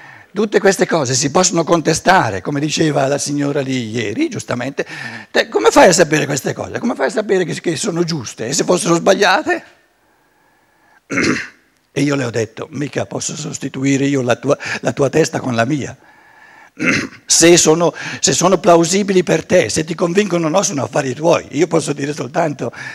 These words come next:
cosa convince me, cosa trovo plausibile, cosa mi aiuta a spiegare i, i fenomeni che ho davanti." <clears throat> Quindi il fatto che le cose che io qui esponga siano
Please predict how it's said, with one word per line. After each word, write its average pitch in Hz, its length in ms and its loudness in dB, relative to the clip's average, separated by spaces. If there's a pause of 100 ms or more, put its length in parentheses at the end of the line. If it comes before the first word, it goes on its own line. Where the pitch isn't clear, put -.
(100)
cosa 151 280 0
convince 151 520 -2
me, 160 220 -2
cosa 139 240 -2
trovo 151 300 2
plausibile, 160 580 -2
cosa - 240 -10
mi 120 160 -6
aiuta 139 440 -2 (360)
a 123 120 -2
spiegare 143 680 0
i, 123 400 -6
i 131 40 -6
fenomeni 143 560 -2
che 139 120 -8
ho 131 60 0
davanti." 135 640 -2 (560)
<clears throat> - 480 -4
Quindi 190 520 0 (800)
il 151 180 0
fatto 165 340 2
che 156 140 2
le 151 120 6
cose 175 300 2
che 139 100 -2
io 151 140 0
qui 156 140 -2
esponga 123 480 -4
siano 156 360 -2